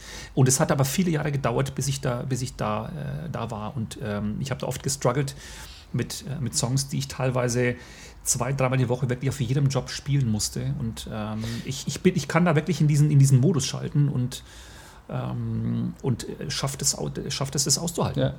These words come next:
Speaker 2: ich glaub, das macht auch einen guten Dienstleister aus. Also ich, ich denk, ein, ein großer Fehler, der oft passiert, und das, ähm, wenn ich auch an meine Anfangszeit zurückdenke, äh, war so, ja, ich werde jetzt D J, weil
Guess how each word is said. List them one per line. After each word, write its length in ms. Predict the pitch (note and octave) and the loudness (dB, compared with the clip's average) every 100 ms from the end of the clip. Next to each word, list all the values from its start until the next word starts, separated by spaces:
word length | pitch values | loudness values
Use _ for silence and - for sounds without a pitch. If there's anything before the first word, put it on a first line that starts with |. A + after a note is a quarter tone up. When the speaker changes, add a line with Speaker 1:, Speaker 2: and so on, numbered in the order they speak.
| - | -2
Speaker 2:
ich 220 | C#3+ D3 | 0 4
glaub, 140 | F3 | 4
das 120 | E3 | 4
macht 220 | F#3 F3 E3 | 4 2 2
auch 100 | C#3 | 4
einen 140 | D3+ | 4
guten 260 | D#3 D#3 C3+ | 4 4 4
Dienstleister 600 | D#3+ E3 D3+ C3+ - - | 4 2 2 2 2 6
aus. 180 | C#3+ C#3+ | 6 6
Also 160 | C#3 | 2
ich, 120 | C#3+ - | -2 -4
ich 280 | - G#2+ C3 | -8 -6 -4
denk, 200 | D#3 C#3+ | -2 0
ein, 280 | C#3 C#3+ C3+ | 2 2 2
ein 160 | C3 | 0
großer 340 | C3 D3+ A#3+ G3+ | 2 2 4 2
Fehler, 380 | - F3 F3 | 2 2 4
der 160 | D3 - | 4 0
oft 160 | D3+ - | -4 -4
passiert, 400 | C3+ - F3 F#3+ | -6 0 2 4
und 100 | C#3+ | 2
das, 240 | C#3 - C3 | 2 0 2
ähm, 380 | C3+ C3+ C3+ C#3 C3 | 4 6 4 2 0
wenn 140 | C#3+ | 2
ich 140 | C#3 D3+ | 2 2
auch 120 | C#3 | 4
an 120 | C3+ | 4
meine 340 | B2 D#3+ E3 | 4 2 0
Anfangszeit 560 | - F#3 G3+ E3+ - F3 | 0 -2 -2 -2 -2 -2
zurückdenke, 480 | D#3 F#3 F#3+ F3+ F#3+ | 0 -2 0 -2 -2
äh, 280 | F3 A#2 A2+ A2+ A#2 A2+ A#2+ C3+ C#3 D3+ - | -4 -6 -6 -8 -10 -10 -10 -8 -8 -10 -4
war 180 | - C#3+ | -2 0
so, 120 | D#3 | 0
ja, 260 | C3 C#3+ D3+ | 0 0 0
ich 180 | E3+ | -2
werde 200 | D#3+ E3 | 4 4
jetzt 200 | D#3+ C3 | 4 0
D 40 | F#3 | -2
J, 320 | F#3+ G3 D3 | 0 2 4
weil 320 | C3+ E3 G3+ | 6 6 6